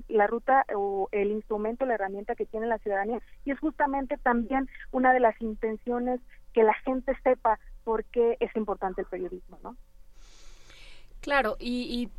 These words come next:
Speaker 2: eh, en este cambio de gobierno, porque hay, hay algo que, que se asoma en lo que, en lo que anu-, eh, comentas, Margina, que es la diferencia muy marcada entre un discurso o unas acciones de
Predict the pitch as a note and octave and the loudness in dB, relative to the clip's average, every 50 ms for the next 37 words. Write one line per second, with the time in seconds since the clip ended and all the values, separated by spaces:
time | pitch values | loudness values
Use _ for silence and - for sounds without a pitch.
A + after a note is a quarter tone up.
0 | - - - - A3+ A3+ A3+ A3+ A3 A3 A3 A3+ G#3 A3 - - A3+ A#3 C4+ D#4 | -12 -10 -6 -2 0 0 2 2 2 2 0 0 -2 -4 -4 -2 0 0 0 0
1 | D#4 - - - - - D4 C#4+ C#4+ C#4+ C#4 C#4 C4+ C4 C4 C4 A3+ - - - | 0 0 -2 -4 -2 2 4 4 4 4 4 4 6 6 6 6 4 0 -6 -10
2 | - - - - - - - - - F3 G#3+ G#3 G3 G#3 G#3 G#3 A#3 B3 C4 B3+ | -10 -10 -10 -10 -12 -12 -10 -10 -6 -2 -2 0 0 2 2 2 2 2 2 0
3 | - A3 G3+ - A#3 A3+ A3+ A#3 G3+ - - A#3+ C4 C#4 C#4 D4 - - C4+ C#4+ | 0 -2 -2 -2 0 0 0 0 2 2 2 2 2 0 -2 -2 0 0 0 2
4 | D4+ D4+ D4+ D#4 D4+ D4+ D4 D4+ - C4+ A#3+ A3 G#3 - - G#3 - - A3 G#3 | 2 0 0 0 0 -2 -2 -2 0 -2 0 0 -2 -4 -6 -6 -4 -4 -4 -2
5 | - - C4+ C4 B3+ B3 A#3 G#3+ G3 F#3 - G3 F#3 E3+ E3 - - F#3 F3+ F3+ | 0 2 2 2 2 2 2 4 2 2 2 2 0 0 0 0 0 0 2 2
6 | F3 E3+ E3+ - - F#3 E3+ E3 E3 E3 E3 E3 E3+ F3+ F#3 - - D#3+ E3 E3 | 2 2 0 0 -2 0 0 0 0 0 2 2 2 0 0 -2 -2 -2 -2 -2
7 | E3 D#3 - - - - - - G3 F#3+ G#3 G#3+ G#3+ G3 - F3+ E3+ F3 F#3 D#3 | -4 -4 -8 -14 -16 -8 0 4 4 4 6 4 2 2 0 -2 -2 -2 -2 -2
8 | D3+ F#3 F#3 F#3 F#3 - F#3 F#3 G#3+ A3 - - - - - - - - - A3 | 0 0 2 2 2 4 4 4 4 4 0 -8 -12 -12 -14 -14 -14 -6 -2 0
9 | A3+ A3+ A3+ - B3 B3 B3+ C4+ C#4+ D4 C#4 - - C#4+ C#4 C#4+ D#4+ - A#3 A#3+ | 0 0 2 2 2 2 4 4 4 2 2 0 0 2 2 2 2 0 0 0
10 | C#4 E4 E4+ E4+ D#4 C4 - - A#3 A3+ A3 A3+ A#3+ - - G#3+ G#3 G3 F#3 - | 2 4 4 4 4 2 2 4 4 6 6 6 6 4 2 2 0 0 -2 -2
11 | A#3 A#3+ A#3+ - - - A#3 A#3 A#3+ A#3 A#3+ A#3+ - - - G#3 A3+ A3 G3 - | 0 0 0 -2 -2 -4 -2 -2 -2 -2 -2 -4 -6 -6 -6 -4 -4 -4 -4 -2
12 | - G3+ G3 F#3+ - - D3+ D#3 E3+ F3+ G#3 A#3 A#3 A#3+ - F#3 - - G#3 G3+ | 0 2 2 2 2 2 0 0 0 0 0 0 -2 -4 -4 -6 -6 -2 0 2
13 | G3 F#3+ F#3 F3 E3+ D#3+ D3 F3 F#3 F3 F3+ F3+ F3 | 2 2 2 2 0 0 2 2 4 6 6 4 2